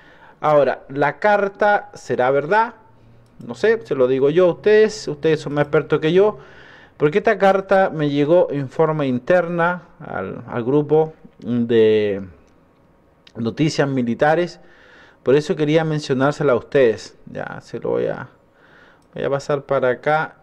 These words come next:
el, la página para que la puedan ver oficialmente. Ahí está la carta, incluso puedo aumentar un poquito la imagen. Eh, respecto a esto, situación,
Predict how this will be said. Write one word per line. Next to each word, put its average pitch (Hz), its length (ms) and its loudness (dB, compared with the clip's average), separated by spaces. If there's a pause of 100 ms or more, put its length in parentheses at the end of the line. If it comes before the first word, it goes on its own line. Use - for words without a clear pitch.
el, 147 420 -2 (140)
la 123 160 -2
página 139 440 -4
para 120 180 -2
que 117 60 -8
la 117 180 -2
puedan 127 360 0
ver 120 280 0 (260)
oficialmente. 110 1080 -6
Ahí 147 120 0
está 151 180 -2
la 139 140 0
carta, 185 540 0 (800)
incluso 143 640 -6 (260)
puedo 131 460 4
aumentar 117 500 0
un 123 100 -2
poquito 127 380 -4
la 123 80 0
imagen. 165 580 -2 (2000)
Eh, 110 580 4
respecto 143 600 0
a 147 80 4
esto, 151 480 0
situación, 135 760 -6